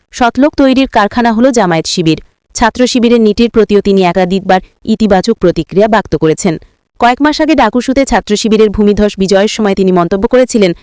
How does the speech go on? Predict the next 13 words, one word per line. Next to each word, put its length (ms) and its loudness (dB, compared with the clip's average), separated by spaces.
"এই 160 4
জয় 200 2
শুধু 200 -2
ছাত্র 360 -2
শিবিরের 380 0
নয়, 240 0
এই 160 4
জয় 220 2
মজলুম 380 0
জনতার।" 420 0
তার 200 2
এই 100 2
ভাষা, 380 -2